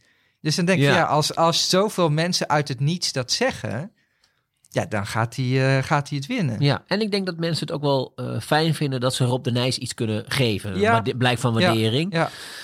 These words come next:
Speaker 2: En dit is dan, eh, nou ja, goed, het is wat het is. Maar het is wel, eh, ik denk dat ze dat fijn vinden.
Speaker 1: Ja.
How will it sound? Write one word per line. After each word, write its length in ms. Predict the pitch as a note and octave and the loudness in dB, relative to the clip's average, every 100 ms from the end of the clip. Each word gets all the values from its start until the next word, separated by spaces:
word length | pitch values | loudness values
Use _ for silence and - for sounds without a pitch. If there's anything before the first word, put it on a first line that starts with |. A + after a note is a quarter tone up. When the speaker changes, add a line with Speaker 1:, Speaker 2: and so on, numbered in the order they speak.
| - | -4
Speaker 2:
En 100 | C3 | 0
dit 160 | B2 F#2+ | 0 0
is 80 | - | -4
dan, 200 | G#2+ F2+ | -2 -2
eh, 60 | |
nou 320 | F2+ F2 F2+ G2+ | -2 -2 -2 -4
ja, 100 | - | -4
goed, 200 | G#2 G2 | -8 -8
het 120 | - | -8
is 180 | G2+ - | -8 -6
wat 140 | G2+ | -6
het 120 | G2+ | -4
is. 220 | B2+ D#3+ | -4 -4
Maar 140 | D#3 D3 | -2 -2
het 120 | D3 | -2
is 100 | E3 | -2
wel, 340 | E3+ E3+ D#3+ D#3 | 2 2 2 2
eh, 200 | D#3+ F3 | 0 -2
ik 60 | |
denk 140 | F3+ F#3 | -2 0
dat 100 | C#3 | 0
ze 100 | A2+ | -2
dat 100 | G2+ | -2
fijn 220 | F#2 G2 | -2 -4
vinden. 420 | D#3+ E3 C3+ C#3 | -6 -8 -2 0
Speaker 1:
Ja. 240 | E3+ F3 | 0 -2